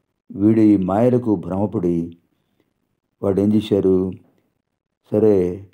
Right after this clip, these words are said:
సహాయ మంత్రి ఉన్నాడు కదా, ఆయన దగ్గరికి వెడదామని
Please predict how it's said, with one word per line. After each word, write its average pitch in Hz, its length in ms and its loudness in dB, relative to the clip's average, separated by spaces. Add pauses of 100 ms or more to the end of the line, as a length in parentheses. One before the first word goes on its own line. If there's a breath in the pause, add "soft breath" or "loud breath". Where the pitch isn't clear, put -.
(1040)
సహాయ 92 400 -2
మంత్రి 113 260 0
ఉన్నాడు 95 300 0
కదా, 117 160 0 (1300)
ఆయన 95 220 -2
దగ్గరికి 92 340 0
వెడదామని 87 440 -2